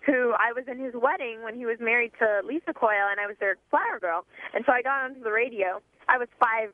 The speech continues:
years old at the time when I was in their wedding. And I got onto the radio last Sunday, and I said, "Do you really wanna beat your flower girl? You know, cute, and in your,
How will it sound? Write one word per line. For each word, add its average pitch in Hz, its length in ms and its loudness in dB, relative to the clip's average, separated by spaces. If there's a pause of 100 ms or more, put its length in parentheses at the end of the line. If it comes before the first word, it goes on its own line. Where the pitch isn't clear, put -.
years 233 240 2
old 220 240 0
at 190 120 -4
the 196 60 -12
time 190 320 2
when 185 100 -2
I 185 120 2
was 185 120 -6
in 202 80 -6
their 180 120 0
wedding. 185 240 0 (280)
And - 80 6
I 220 60 4
got 240 220 0
onto 277 120 -12
the 285 100 -4
radio 208 380 0
last 196 280 0
Sunday, 196 280 -2
and 196 120 -4
I 202 160 -4
said, 180 220 -2 (380)
"Do 285 60 -6
you 294 220 2
really 403 320 2
wanna 370 200 -6
beat 311 280 -4
your 294 200 -6
flower 247 400 0
girl? 403 440 0 (160)
You 269 100 -4
know, 320 80 4 (880)
cute, 403 640 2
and 226 400 -2
in 247 140 -2
your, 220 140 -2